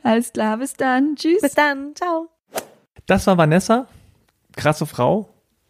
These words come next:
Speaker 3: Also ich habe sehr, sehr großen Respekt vor, äh, Menschen, die, ja, einfach ständig motiviert sind.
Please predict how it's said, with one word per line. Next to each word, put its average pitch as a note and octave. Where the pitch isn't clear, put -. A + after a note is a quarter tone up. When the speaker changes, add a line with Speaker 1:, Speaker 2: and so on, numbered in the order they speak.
Speaker 3:
Also A#2+
ich B2+
habe B2
sehr, C#3+
sehr D3
großen C3+
Respekt B2
vor, A#2
äh, A2+
Menschen, A#2+
die, A#2
ja, C#3
einfach A#2
ständig E3
motiviert D#3
sind. G#2